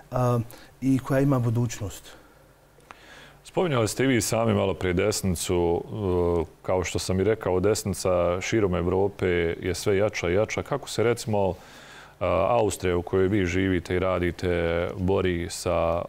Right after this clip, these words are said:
Speaker 2: problemom te desnice?
Speaker 1: Veoma je teško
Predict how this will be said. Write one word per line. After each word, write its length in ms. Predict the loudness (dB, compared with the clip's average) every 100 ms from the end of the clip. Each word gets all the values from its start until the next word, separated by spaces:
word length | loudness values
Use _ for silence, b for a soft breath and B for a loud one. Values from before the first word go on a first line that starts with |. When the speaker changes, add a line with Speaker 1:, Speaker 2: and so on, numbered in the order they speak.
| -12 _
Speaker 2:
problemom 720 | -6 -2 0 0 0 0 -2 -4
te 200 | -6 -4
desnice? 600 | -4 -4 -10 -12 -14 -18 -20 -20 _ _ B B B B B B B B B -2
Speaker 1:
Veoma 240 | 0 2
je 140 | 0 0
teško 580 | -2 -2 -4 -2 -2